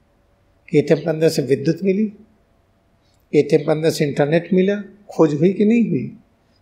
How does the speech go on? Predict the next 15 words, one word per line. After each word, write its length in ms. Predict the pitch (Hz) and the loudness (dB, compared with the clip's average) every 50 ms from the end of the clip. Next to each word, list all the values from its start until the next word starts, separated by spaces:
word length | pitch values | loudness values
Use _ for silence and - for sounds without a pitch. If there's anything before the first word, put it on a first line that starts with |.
| _ _ - | _ _ -2
अब 100 | 160 147 | -2 -2
मान 240 | 143 147 156 170 175 | 0 0 0 0 2
लेते 280 | 170 170 165 - 175 165 | 0 0 0 0 0 -2
कि 280 | 170 - - 156 156 | -2 -4 -2 0 0
एटम 280 | 151 156 170 165 165 165 | 0 2 0 0 0 -2
ये 80 | 160 | -4
धूल 400 | 135 127 127 123 147 160 165 160 | -4 -6 -4 -2 0 0 0 0
है, 280 | 151 139 160 160 160 160 | 0 0 0 0 0 0
ये 300 | 165 165 - 170 143 135 | -2 -2 -2 0 0 0
गंदगी, 580 | 123 123 143 143 147 156 151 165 165 160 156 160 | 0 0 0 0 0 -2 -4 -4 -4 -2 -2 -4
इसको 260 | 151 156 - 143 131 | -4 -2 -2 -2 -2
फेंको, 680 | 143 143 - - - 156 156 147 - - 165 165 160 | -2 -4 -12 -10 -6 -6 -6 -6 -4 -2 -2 0 0
इसको 280 | 151 - - - 147 135 | 0 -2 -2 -2 -2 -2
छुओ 460 | 143 139 - - 160 156 160 160 160 | -2 -4 -4 -2 0 0 0 0 -2
मत, 300 | 165 160 160 151 - | -4 -6 -10 -10 -12